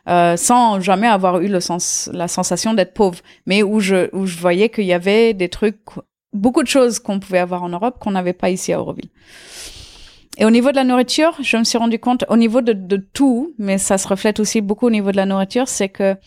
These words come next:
avant, j'avais donc envie slash besoin de consommer, de boire du coca. Donc, euh, quand j'étais jeune, dès que j'avais, euh, vingt roupies dans ma poche, j'allais vite à la supérette du coin,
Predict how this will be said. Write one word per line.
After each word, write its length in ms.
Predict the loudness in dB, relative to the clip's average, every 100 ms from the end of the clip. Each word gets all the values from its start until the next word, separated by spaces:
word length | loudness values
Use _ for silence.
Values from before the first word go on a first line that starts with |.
| _ -20 _
avant, 460 | 0 2 4 4 4
j'avais 460 | 0 0 0 0
donc 360 | 0 -2 -4 -6 -2
envie 420 | 0 2 2 0
slash 400 | 0 -2 -4 -2
besoin 640 | 2 2 4 2 2 0 -6 _ _ -6
de 120 | -2
consommer, 760 | 2 2 2 0 2 0 0 -4 _ _ _ _ -6
de 100 | -2
boire 260 | 2 0 -2
du 120 | -6
coca. 400 | -6 -4 -8 _ _ _ _ _ -2
Donc, 420 | 2 2 0 -4 -2
euh, 320 | 0 2 0
quand 180 | -2 -2
j'étais 300 | -2 -4 0
jeune, 320 | 2 2 0 _ _
dès 200 | -4 -2
que 80 | 0
j'avais, 440 | 0 0 2 2 4
euh, 240 | 2 0
vingt 220 | 0 0
roupies 280 | 0 -2 -2
dans 120 | -2
ma 120 | -2 -2
poche, 460 | 2 2 2 -4 _ _ _ _
j'allais 320 | -4 0 2 2
vite 480 | 2 0 0 -8 -12 -6
à 60 |
la 120 | -4
supérette 480 | -4 -4 -2 0 0
du 100 | -2
coin, 320 | -2 2 4